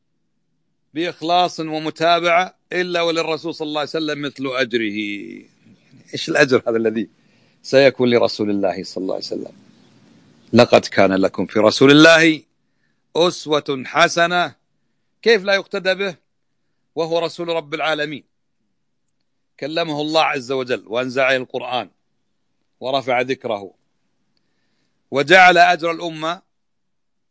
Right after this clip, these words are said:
في ميزان، ميزان حسناته، فما من عمل صالح يقوم به أحد. شوفوا كم، كم واحد يصلي باليوم، في كل لحظة في ناس تصلي، في كل لحظة ناس تذكر الله، في كل لحظة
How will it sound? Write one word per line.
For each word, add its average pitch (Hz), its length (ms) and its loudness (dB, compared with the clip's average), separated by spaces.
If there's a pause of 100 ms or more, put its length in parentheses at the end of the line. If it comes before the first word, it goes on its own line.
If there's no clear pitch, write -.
(360)
في 160 240 -8
ميزان، 156 640 -2 (420)
ميزان 139 420 -2
حسناته، 139 800 -6 (720)
فما 170 300 -2
من 165 180 -6
عمل 160 380 -4
صالح 160 300 -2
يقوم 147 360 -4
به 143 200 0
أحد. 170 280 2 (340)
شوفوا 123 320 -10
كم، 151 160 2
كم 151 220 0
واحد 135 200 2
يصلي 127 360 -4
باليوم، 123 340 -4 (840)
في 147 160 -4
كل 175 220 0
لحظة 139 420 2
في 143 140 -6
ناس 135 180 -2
تصلي، 110 380 -6
في 131 160 -6
كل 151 180 -2
لحظة 147 200 4
ناس 135 180 0
تذكر 123 260 -8
الله، 117 160 0
في 123 160 -14
كل 170 180 -8
لحظة 156 320 4